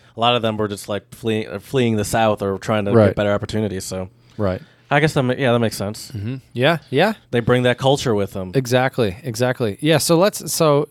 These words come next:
Speaker 2: so I think, yeah, practices, as we said, yeah, manners, gestures,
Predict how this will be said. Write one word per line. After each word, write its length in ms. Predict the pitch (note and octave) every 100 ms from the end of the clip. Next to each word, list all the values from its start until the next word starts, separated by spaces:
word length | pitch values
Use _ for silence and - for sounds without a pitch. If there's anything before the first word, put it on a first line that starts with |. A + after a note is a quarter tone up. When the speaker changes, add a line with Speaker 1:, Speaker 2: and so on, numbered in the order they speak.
| -
Speaker 2:
so 220 | - E3
I 160 | D#3
think, 260 | C#3+ G3+ F3+ - - _
yeah, 120 | C3+
practices, 640 | - F3 F#3+ G3+ F3+ D3+
as 160 | D3 B2
we 80 | B2+
said, 280 | C#3+ C3
yeah, 120 | B2 A2
manners, 420 | A#2 D3 D3 A#2+
gestures, 640 | B2 B2+ - B2+ A#2 -